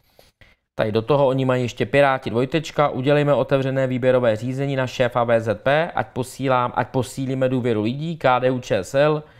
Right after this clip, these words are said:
máme lepší nápad. No a oni na to reagují. Vtipné je, že oni byli tři roky s nimi ve vládě, mohli to jakkoliv ovlivňovat.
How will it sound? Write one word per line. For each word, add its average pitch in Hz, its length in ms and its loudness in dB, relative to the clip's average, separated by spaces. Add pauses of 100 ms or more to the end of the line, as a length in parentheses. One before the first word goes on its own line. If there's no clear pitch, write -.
(480)
máme 127 300 2
lepší 120 380 -2
nápad. 107 560 -2 (540)
No 110 120 4
a 107 60 2
oni 135 140 0
na 135 80 2
to 143 140 -2
reagují. 113 400 0
Vtipné 170 400 -2
je, 165 100 -2
že 170 80 -2
oni 165 100 -2
byli 175 160 0
tři 165 240 -4
roky 151 480 -2 (160)
s - 160 -16
nimi 143 200 -6
ve 101 120 -2
vládě, 98 460 0
mohli 120 440 -4 (300)
to 120 80 -4
jakkoliv 110 500 -4 (280)
ovlivňovat. 120 1000 -2